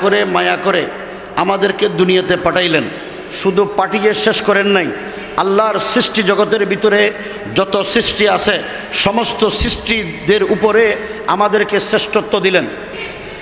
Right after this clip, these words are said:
আমাদেরকে শ্রেষ্ঠত্ব দান করলেন। আমরা হইলাম আশরাফুল মখলুকাত, ঠিক না বেঠিক? সমস্ত সৃষ্টির উপরে শ্রেষ্ঠ। আল্লাহ আমাদেরকে সৃষ্টির উপরে শ্রেষ্ঠত্ব দান করলেন। সেই আল্লাহ নিজেই বলেন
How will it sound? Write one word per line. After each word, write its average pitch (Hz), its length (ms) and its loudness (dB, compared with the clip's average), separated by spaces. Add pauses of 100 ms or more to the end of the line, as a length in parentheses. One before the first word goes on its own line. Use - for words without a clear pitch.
(600)
আমাদেরকে 220 520 2
শ্রেষ্ঠত্ব 233 580 0
দান 202 280 2
করলেন। 208 280 2 (120)
আমরা 196 300 2
হইলাম 226 300 2 (100)
আশরাফুল 214 460 0
মখলুকাত, 185 600 2
ঠিক 190 120 -2
না 202 100 2
বেঠিক? 185 300 2 (720)
সমস্ত 226 480 0
সৃষ্টির - 460 0
উপরে 208 240 4
শ্রেষ্ঠ। - 380 0 (580)
আল্লাহ 226 420 2
আমাদেরকে 233 560 2
সৃষ্টির - 500 0
উপরে 214 260 2
শ্রেষ্ঠত্ব 240 600 0
দান 196 200 2
করলেন। 233 440 2 (360)
সেই 254 300 0
আল্লাহ 214 400 2
নিজেই 214 340 0
বলেন 190 360 0